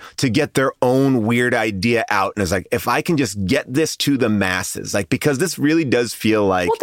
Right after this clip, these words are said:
Speaker 2: that's the thing, Paul. Here's my genuine question.
Speaker 1: Yeah.
Speaker 2: Okay. Because at the end of the movie, I felt insane. I was like, "Put me in an institution, please." <laughs> Uh, but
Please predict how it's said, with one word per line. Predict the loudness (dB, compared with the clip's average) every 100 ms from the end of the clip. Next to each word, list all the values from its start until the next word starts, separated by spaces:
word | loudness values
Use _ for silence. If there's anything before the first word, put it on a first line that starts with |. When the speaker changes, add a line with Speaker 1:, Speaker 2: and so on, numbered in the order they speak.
| 0
Speaker 2:
that's | -2 -2
the | -4
thing, | -2 0 0 -2
Paul. | -4 0 4 4
Here's | 0 -2 -4 -2
my | -4 -4 -4
genuine | -2 0 2 2 0 0 -2
question. | -4 -6 -4 -2 0
Speaker 1:
Yeah. | 0
Speaker 2:
Okay. | -2 -4 -4 _ _ _ _ _
Because | -4 2 2 0 -8 _ _ _ _ _ _ _ _ _ -4
at | -2
the | 0 0
end | 0
of | 0
the |
movie, | 0 -2 0
I | 2 0
felt | -2 2 2 0 -6 -6
insane. | -4 -6 -6 -6 -6 -2
I | 0
was | 0 0
like, | -2 -4
"Put | -2 -2 0
me | 0 0 -2
in | -2 -2
an | -2
institution, | -6 -8 -12 -12 -14 -12 -8 -8 -10 -12
please." | -8 -4 -2 -2 -6 -12 -12
<laughs> | -14 -18 -18 -12 -2
Uh, | -2 0 -2 0
but | 0 0